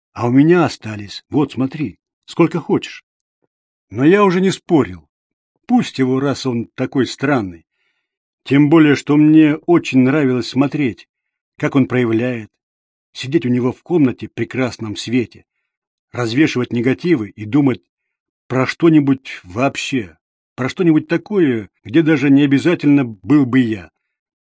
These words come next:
Например, про паровоз, про пар, который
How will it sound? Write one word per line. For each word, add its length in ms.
Например, 480
про 240
паровоз, 680
про 180
пар, 520
который 520